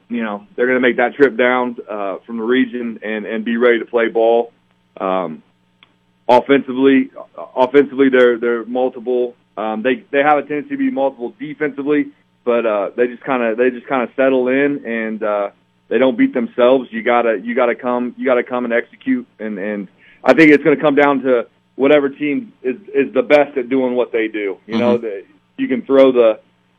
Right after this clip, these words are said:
Speaker 1: you can throw the, the schemed up, you know, the schemed up,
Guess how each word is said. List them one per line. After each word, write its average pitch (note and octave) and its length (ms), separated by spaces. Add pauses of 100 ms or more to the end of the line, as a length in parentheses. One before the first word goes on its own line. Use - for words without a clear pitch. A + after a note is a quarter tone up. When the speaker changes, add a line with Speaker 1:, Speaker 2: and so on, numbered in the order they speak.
(100)
Speaker 1:
you C3 100
can C3 140
throw C#3 220
the, A#2+ 200
the G#2+ 200 (120)
schemed C#3+ 380
up, C3 320 (200)
you A#2 120
know, A2+ 140
the G#2+ 100 (100)
schemed C3+ 300
up, C3 260